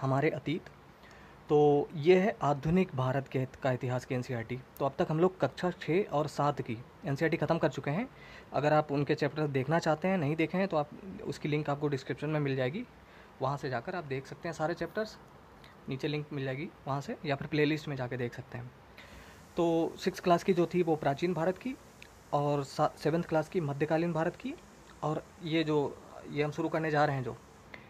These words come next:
ये है आधुनिक भारत के इतिहास की। तो आधुनिक भारत बहुत ज़्यादा important है। आप लोग कह भी रहे थे कि, अ, आधुनिक भारत, modern Indian history कब शुरू होगी,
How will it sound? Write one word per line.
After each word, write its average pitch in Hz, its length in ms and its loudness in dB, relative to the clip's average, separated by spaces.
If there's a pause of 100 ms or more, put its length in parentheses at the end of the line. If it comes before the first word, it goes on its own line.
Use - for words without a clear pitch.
(140)
ये 156 140 2
है 180 80 0 (100)
आधुनिक 147 480 4
भारत 131 280 0
के 135 80 -6
इतिहास 120 280 -4
की। 135 120 -10
तो 156 100 -4
आधुनिक 143 320 -2
भारत 156 220 0
बहुत 147 220 0
ज़्यादा 160 200 4
important 156 460 2
है। 220 140 -2
आप 135 240 -4
लोग 143 160 -4
कह 143 160 -2
भी 156 100 -2
रहे 165 160 2
थे 165 100 -6
कि, 156 200 -8 (600)
अ, 131 380 -4 (180)
आधुनिक 165 360 4
भारत, 143 320 2
modern 160 300 4
Indian 160 260 4
history 147 220 -2
कब 151 120 0
शुरू 143 220 -2
होगी, 123 260 -4